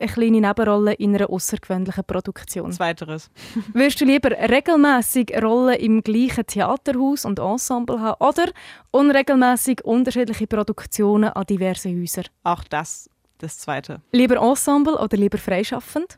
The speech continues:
Speaker 2: Das ist tatsächlich unentschieden.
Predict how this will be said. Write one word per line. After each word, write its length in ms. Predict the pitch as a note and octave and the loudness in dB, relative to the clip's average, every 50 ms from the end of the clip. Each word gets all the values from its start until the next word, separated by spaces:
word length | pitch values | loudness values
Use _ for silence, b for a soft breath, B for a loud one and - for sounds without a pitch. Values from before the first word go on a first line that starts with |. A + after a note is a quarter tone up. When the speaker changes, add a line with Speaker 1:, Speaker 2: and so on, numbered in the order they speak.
| _ - | _ -2
Speaker 2:
Das 280 | G#3+ G#3+ A#3 B3+ - - | 0 0 0 -2 -4 -6
ist 220 | A3+ G3+ - - | -6 -6 -4 -6
tatsächlich 960 | A3 F#3 - G3+ G3+ G3 F#3 - - F#3+ F#3 F#3 F#3+ F#3+ F#3 - - - G3 - - | -6 -6 -4 -4 -4 -4 -4 -6 -6 -4 -4 -2 -4 -6 -8 -12 -16 -18 -18 -8 -6
unentschieden. 640 | G3 G3+ E3+ D#3+ D#3 - D#3+ D3+ C#3+ D3 D3 C#3+ | -4 -4 -4 -6 -8 -10 -12 -10 -10 -10 -12 -12